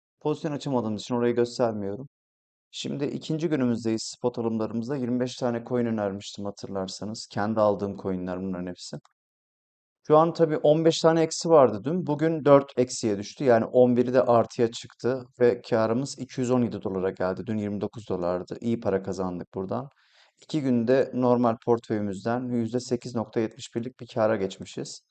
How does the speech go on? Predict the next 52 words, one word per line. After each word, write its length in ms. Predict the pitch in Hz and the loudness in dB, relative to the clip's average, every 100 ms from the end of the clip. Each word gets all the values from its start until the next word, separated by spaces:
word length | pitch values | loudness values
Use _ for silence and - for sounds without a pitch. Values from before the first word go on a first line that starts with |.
| _ _ _ _ - | _ _ _ _ -4
Zaten 340 | 156 156 160 | 2 2 2
hani 200 | 147 147 | -2 -2
dediğim 260 | 143 143 131 | -2 -2 0
gibi 200 | 110 107 | 0 2
ben 200 | 113 120 | 2 2
burada 140 | 120 | 0
iki 260 | - - 135 | -4 -6 -4
yüz 180 | 120 | -4
bir 160 | 135 127 | -2 0
nokta 320 | 113 - 110 | 0 0 -2
bir 160 | 131 120 | 0 0
dolara 220 | 107 101 | 4 4
geldi 340 | 98 113 104 | 6 4 4
mi 120 | 120 165 | -2 -2
satış 400 | 131 123 - - | -2 -2 -6 -2
emirleri 420 | 120 113 113 107 | -2 0 0 -2
veriyorum. 320 | 95 104 80 | -4 -6 -6
Mesela 300 | 95 95 95 | -6 -4 -4
şu 140 | - 101 | -2 -4
anda 120 | 101 | -4
sadece 480 | - 104 104 98 98 | 2 4 4 0 0
A 280 | 110 107 | 4 4
I 360 | - - 120 110 | 2 -4 -4 -4
X 300 | 113 - - | -8 -10 -2
B 140 | 107 | -2
T'ye 260 | 104 120 113 | 0 0 0
verdim 280 | 95 104 156 | 0 -2 -4
ama 240 | 156 160 - _ _ _ _ | -6 -8 -10 _ _ _ _
o 120 | 160 | 0
seviyelere 440 | 160 160 151 143 151 | 4 4 4 4 2
gelen 300 | 143 147 147 | 4 4 2
bir 80 | |
coin 260 | - 156 110 | 2 2 4
yok. 180 | 135 180 | 0 2
Onlar 360 | 151 160 190 196 | 4 6 6 6
geldiği 360 | 175 151 143 | 10 10 8
zaman 300 | 127 123 156 | 0 0 2
da 60 | 220 | 4
eksilere 440 | 180 180 160 165 | 2 2 8 8
dağıtacak 440 | 156 131 127 143 127 | 10 8 8 0 0
şekilde 460 | 113 - 113 170 | -6 -6 -4 2
ben 200 | 170 151 | 2 2
toplamda 480 | 156 156 120 104 110 | 4 4 4 0 0
iki 180 | 123 147 | -2 -2
bin 100 | 127 | 0
beş 140 | 117 - | 0 -2
yüz 80 | 110 | -4
dolara 160 | 143 190 | -2 0
beş 240 | 156 - | -2 -2
bin 80 | 113 | -4
dolar 180 | 101 95 | 0 -2
yapacağım. 440 | 90 - 156 220 | -2 -4 -4 -4